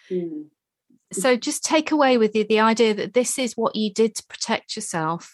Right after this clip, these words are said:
Speaker 2: And so this is a continuing pattern from your anxious inner child.
Speaker 1: Yeah. See, that's the first time that inner child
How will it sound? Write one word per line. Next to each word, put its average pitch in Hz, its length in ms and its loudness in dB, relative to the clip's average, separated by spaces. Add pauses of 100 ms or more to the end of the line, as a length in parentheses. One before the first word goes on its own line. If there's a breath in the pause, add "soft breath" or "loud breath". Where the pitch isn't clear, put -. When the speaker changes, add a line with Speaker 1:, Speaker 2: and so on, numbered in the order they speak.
Speaker 2:
And 185 220 2
so 202 180 2
this 214 320 0
is 220 120 -8
a 196 60 -2
continuing 208 680 0
pattern 175 600 -8 (1300 loud breath)
from 208 260 4
your 196 520 4 (1500)
anxious 196 500 0
inner 180 180 2
child. 165 680 -2 (1300)
Speaker 1:
Yeah. 175 380 -2 (2250 soft breath)
See, 285 100 2
that's 311 200 2
the 330 100 -2
first 269 240 2
time 247 180 4
that 190 260 2
inner 220 180 4
child 185 440 0